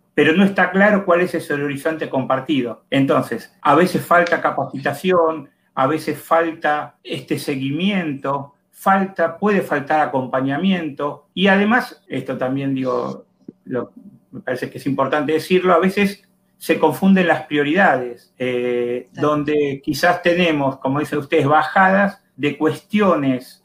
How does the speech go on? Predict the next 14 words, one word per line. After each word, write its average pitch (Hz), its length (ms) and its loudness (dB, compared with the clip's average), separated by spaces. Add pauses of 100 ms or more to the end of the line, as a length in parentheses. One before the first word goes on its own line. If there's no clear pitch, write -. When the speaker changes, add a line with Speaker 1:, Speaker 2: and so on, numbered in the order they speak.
(100)
Speaker 1:
a 139 160 2
trabajar 175 840 2
que 139 100 -2
nosotros 165 460 -2
sabemos 180 540 2
que 147 100 -4
no 170 180 -4
son 180 200 -4
las 165 120 -6
que 143 100 -6
van 147 120 -2
a 156 40 -6
impactar 143 420 -4
directamente 147 920 -4